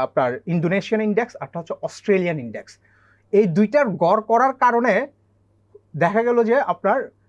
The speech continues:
যে per ton যে কস্ট কয়লার, সেইটা relatively higher than rest of the power plant that is being installed here in Bangladesh। যেমন ধরেন আপনি যদি পায়রা, পায়রা এবং রামপালের যদি প্রোডাকশন কে-,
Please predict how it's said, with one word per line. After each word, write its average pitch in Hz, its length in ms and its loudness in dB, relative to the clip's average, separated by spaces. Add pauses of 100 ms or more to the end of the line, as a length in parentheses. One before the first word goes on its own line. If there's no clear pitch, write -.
(300)
যে 180 400 2 (220)
per 180 160 2
ton 285 420 0
যে 233 240 -2
কস্ট 127 360 -2 (100)
কয়লার, 156 320 2 (340)
সেইটা 220 640 0
relatively 196 600 0
higher 170 640 -2
than 180 220 2
rest 160 280 0
of 170 80 0
the 156 180 0
power 147 300 2 (100)
plant 156 500 -2
that 143 140 2
is 127 240 -4
being 190 240 -4
installed 147 460 -2
here 135 160 -2
in 135 120 -8
Bangladesh। 101 380 -10 (580)
যেমন 180 380 0
ধরেন 180 200 2
আপনি 160 220 -4
যদি 143 180 -4
পায়রা, 147 440 -2
পায়রা 143 440 0
এবং 147 240 -8
রামপালের 135 480 -4
যদি 135 200 -12
প্রোডাকশন 131 520 -10
কে-, 131 200 -10